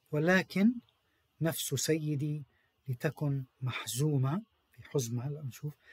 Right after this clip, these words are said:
"في حزمة الحياة مع الرب إلهك". يعني، أنا عم بحكي لك، خلي نفسك محفوظة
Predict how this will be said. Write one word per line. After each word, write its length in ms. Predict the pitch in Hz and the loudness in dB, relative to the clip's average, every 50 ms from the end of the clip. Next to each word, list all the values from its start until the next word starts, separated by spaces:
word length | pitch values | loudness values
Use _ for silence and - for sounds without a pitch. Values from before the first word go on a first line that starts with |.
| - _ _ - | -20 _ _ -10
"في 140 | - 131 - | -8 -8 -6
حزمة 420 | - - 175 160 151 139 131 123 - 135 | -4 -4 -4 -2 -2 -2 -2 -4 -4 -6
الحياة 520 | 120 - - 131 127 139 151 151 151 160 - _ _ _ _ _ _ _ _ - | -8 -8 -6 -4 -2 -2 -2 -2 -4 -6 -10 _ _ _ _ _ _ _ _ -6
مع 180 | 135 120 123 123 | -6 -4 -4 -6
الرب 560 | 120 117 135 135 135 _ - 139 127 127 127 _ _ _ _ _ _ - | -6 -2 -4 -4 -4 _ -8 -6 -6 -6 -8 _ _ _ _ _ _ -6
إلهك". 500 | 143 131 135 123 104 113 151 - - 143 - _ _ _ _ _ _ _ _ _ _ _ _ - | -4 -2 -2 -4 -4 -8 -12 -14 -16 -20 -20 _ _ _ _ _ _ _ _ _ _ _ _ -8
يعني، 260 | 127 117 117 117 110 - _ _ _ _ _ _ _ _ _ _ _ _ _ _ - | -6 -6 -6 -8 -12 -16 _ _ _ _ _ _ _ _ _ _ _ _ _ _ -2
أنا 140 | 151 147 147 | -2 0 0
عم 120 | 127 127 | 0 -2
بحكي 380 | 123 117 117 - - - 185 175 | -2 -4 -6 -8 -6 -4 -2 -2
لك، 200 | 160 151 - - | -2 -2 -4 -4
خلي 320 | - - 175 160 139 139 | -4 -2 -2 0 0 -2
نفسك 460 | 131 156 151 - - - 143 - - 143 | -2 -2 -2 -4 -4 -6 -6 -6 -4 -4
محفوظة 800 | 127 123 - 220 - - 185 190 185 165 - 160 170 202 226 | -4 -4 -6 -8 -4 0 2 2 2 4 2 2 4 2 2